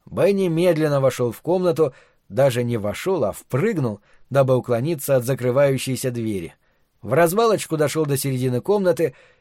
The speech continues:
и там сел, громко фыркнув. Томас было подался в сторону собаки, но, оценив рост сидящего животного и сравнив его со своим, решил остаться на месте и продолжить своё созерцание окрестностей за окном.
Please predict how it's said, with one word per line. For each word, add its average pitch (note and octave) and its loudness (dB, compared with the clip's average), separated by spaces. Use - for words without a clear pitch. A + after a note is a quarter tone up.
и A#2+ -2
там F3+ 4
сел, F3+ 2
громко C#3 2
фыркнув. G2+ -6
Томас D#3 2
было C#3+ 0
подался C#3+ 2
в - -12
сторону C3+ 0
собаки, - 2
но, C#3+ 4
оценив F#3+ 2
рост D3+ 4
сидящего C#3 -2
животного A#2+ -2
и A#2+ -2
сравнив C3 -2
его B2 0
со A2+ -6
своим, B2+ -2
решил F3+ 0
остаться C#3+ 2
на C3+ 0
месте F3+ -2
и D#3+ 0
продолжить D3+ 2
своё C3+ 0
созерцание A#2 -2
окрестностей C#3+ -4
за A#2+ 0
окном. F2+ -8